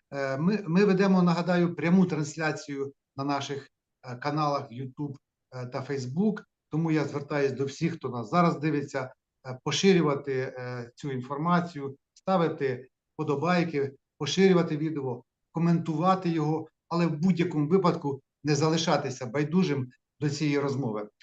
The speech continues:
Це важливо, щоб неупереджену інформацію, яка йде з перших вуст від керівників громад, побачило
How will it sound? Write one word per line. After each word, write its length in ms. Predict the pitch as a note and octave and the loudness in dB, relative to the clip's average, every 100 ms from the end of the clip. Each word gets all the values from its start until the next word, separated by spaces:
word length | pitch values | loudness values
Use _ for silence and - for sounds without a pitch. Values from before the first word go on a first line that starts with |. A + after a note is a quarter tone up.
| _ | _
Це 100 | G3 | 0
важливо, 340 | G3 F#3 A#3 F#3 | 2 6 6 6
щоб 260 | - E3 | 4 0
неупереджену 680 | E3 E3+ F3 F#3+ D3+ D#3 D#3+ | 0 2 4 4 4 0 -2
інформацію, 760 | D#3+ - D3+ F#3+ G#3 G#3 C3 | -4 -4 -2 0 0 -2 -4
яка 280 | B2 A#2+ C#3 | -4 -2 -2
йде 400 | C#3 C3 D3 C#3 - - | -2 -2 -2 -4 -8 -20
з 100 | - | -6
перших 460 | E3+ D#3 D#3+ C#3+ | -2 -2 -2 -4
вуст 280 | D3+ F#3+ D#3 | 0 0 2
від 140 | B2+ | -2
керівників 520 | B2 C#3 C#3+ C#3+ F#3+ D3 | -2 -2 0 0 0 2
громад, 440 | D#3+ D3 A#2+ - - _ | 2 2 0 -2 -14 _
побачило 600 | D3 F#3 F3+ D#3+ D#3 D#3+ | 2 4 4 2 -2 -2